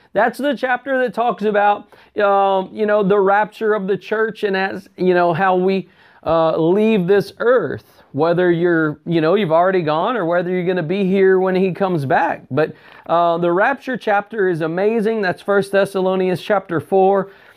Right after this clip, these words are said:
you know, and then First Thessalonians chapter five, uh, Paul's telling them, you know, how they should conduct themselves while they're still here.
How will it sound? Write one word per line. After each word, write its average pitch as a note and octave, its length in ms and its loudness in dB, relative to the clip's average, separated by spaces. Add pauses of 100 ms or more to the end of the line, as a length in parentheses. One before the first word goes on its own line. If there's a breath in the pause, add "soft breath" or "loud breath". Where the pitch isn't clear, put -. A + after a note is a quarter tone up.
(260 loud breath)
you F#3+ 160 2
know, G3 240 4
and G3 120 0
then G3 300 0
First G3+ 320 0
Thessalonians G3+ 800 -2
chapter G3 420 -2
five, F#3+ 520 0 (300 soft breath)
uh, E3+ 180 -2
Paul's G3 540 0
telling G3+ 480 -2
them, F3 340 -2
you F3 120 -2
know, F3+ 140 0
how F#3 240 0
they F#3 220 0
should F3+ 260 -4
conduct F#3 480 -2
themselves E3+ 640 -4
while D#3+ 240 0
they're A#3 140 -2
still D#3 320 -4
here. G#3 420 -4